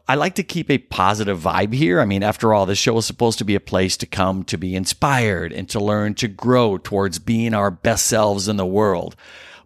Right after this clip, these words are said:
But the reality is that none of that can really happen if we are allowing toxic people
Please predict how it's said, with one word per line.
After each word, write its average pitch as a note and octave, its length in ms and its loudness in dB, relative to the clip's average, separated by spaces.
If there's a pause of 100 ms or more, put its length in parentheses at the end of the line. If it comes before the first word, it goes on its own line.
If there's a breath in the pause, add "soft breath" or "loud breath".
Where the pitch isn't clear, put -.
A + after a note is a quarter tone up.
(120)
But C#3+ 140 0
the C#3 80 0
reality C#3 520 2
is G2+ 160 0
that G2 380 -2
none C3+ 340 0
of C#3 160 2
that A#2+ 300 2
can G#2 180 0
really G2 240 0
happen F2 540 -2 (100)
if G2+ 180 -6
we G2 200 2
are F2+ 200 2
allowing A2+ 680 2 (300)
toxic - 640 -2
people E2+ 600 -2